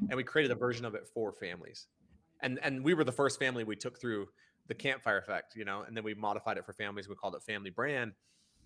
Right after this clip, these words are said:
But the, the, the, the statistics are staggering. Like, over ninety percent of all families who pass along any kind of substantial wealth by the third generation, sometimes even second, over ninety percent of the time,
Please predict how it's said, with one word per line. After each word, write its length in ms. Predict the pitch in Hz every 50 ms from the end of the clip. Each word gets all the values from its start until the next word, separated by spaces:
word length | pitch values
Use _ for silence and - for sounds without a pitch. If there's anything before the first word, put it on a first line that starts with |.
| _ _ -
But 120 | 131 123
the, 120 | - 123 117 - 147
the, 220 | 139 131 - - - _
the, 120 | - 135 117 - _ _ _ _ _ -
the 80 | 135 127
statistics 500 | - - 127 - 220 220 - - - 233
are 60 | 147
staggering. 560 | - - - - - 113 - 123 113 87 - - _ _ _ _ _ _ -
Like, 180 | 127 120 - - - - - - - _ -
over 220 | 165 156 165 160
ninety 360 | 143 131 135 151 180 175 185
percent 320 | 175 - 151 147 - 165 143
of 80 | 117
all 120 | 120 127 131
families 500 | - 135 123 113 104 95 90 85 - - _ _
who 120 | - - 123
pass 300 | - 135 123 117 - -
along 320 | 123 120 113 107 104 107 - -
any 160 | 147 147 156
kind 220 | 156 147 143 131 123
of 100 | 113 -
substantial 540 | - 117 - - 127 117 113 - - 107
wealth 360 | 101 110 107 98 92 92 - - -
by 80 | 107
the 100 | 104 104
third 240 | 101 - 127 127 120
generation, 540 | 113 127 123 113 104 101 98 - 107 101 117
sometimes 380 | - - 107 120 113 107 - 120
even 160 | 104 101 95
second, 300 | 127 123 - - 85 - _ _ _ _ -
over 160 | 120 127 123
ninety 360 | 123 131 135 135 139 147 156
percent 280 | 147 151 127 120 - 135
of 60 | 120
the 60 | 113
time, 300 | 110 - 117 110 98 90